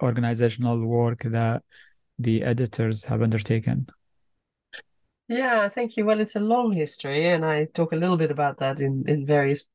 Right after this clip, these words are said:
Speaker 2: places in the volume, um, not least, of course, because of,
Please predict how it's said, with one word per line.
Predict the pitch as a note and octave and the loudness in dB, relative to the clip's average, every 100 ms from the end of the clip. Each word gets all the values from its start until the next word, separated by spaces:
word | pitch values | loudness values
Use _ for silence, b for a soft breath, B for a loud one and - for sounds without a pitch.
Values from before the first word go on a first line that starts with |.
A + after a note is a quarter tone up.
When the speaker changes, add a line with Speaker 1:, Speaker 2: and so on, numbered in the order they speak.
| - | -6
Speaker 2:
places | D#3 D3 - C3 C#3 | 0 0 0 -6 -2
in | D3 C3+ | 0 0
the | C3+ | 0
volume, | C3+ C#3 C#3 C3 C#3+ D3 | 0 0 0 0 0 0
um, | C#3+ C#3 C3+ C#3 B B B | 2 2 0 -4 B B B
not | F3 - | 0 0
least, | E3+ E3+ D3+ - | 0 -2 -2 -4
of | D3 | -2
course, | D3 C3+ - | 0 -2 -2
because | D3+ D3 C#3+ | -2 0 0
of, | C#3 | -2